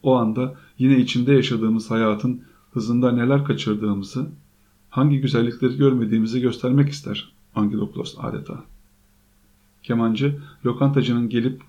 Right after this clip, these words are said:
tepki vermesiyle çalmayı keser ve yine geldiği zaman yaptığı gibi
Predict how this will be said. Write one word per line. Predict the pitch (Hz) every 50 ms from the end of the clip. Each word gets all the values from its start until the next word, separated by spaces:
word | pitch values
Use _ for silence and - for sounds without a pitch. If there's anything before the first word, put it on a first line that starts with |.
| _ _
tepki | - - - - - 175 143
vermesiyle | 123 117 113 117 110 - - 151 131 110 107 110 110
çalmayı | - 120 113 107 107 110 107 104 104
keser | - 107 104 - - 143 147 - - - _ _ _ _ _ _ _ _ _ _ _ _ _ _ _ -
ve | 131
yine | 135 143 143 135
geldiği | 139 135 127 123 123 139 147 131
zaman | 123 117 110 110
yaptığı | 107 110 110 104 104 - - 120 120
gibi | 107 110 104 117 139 143 143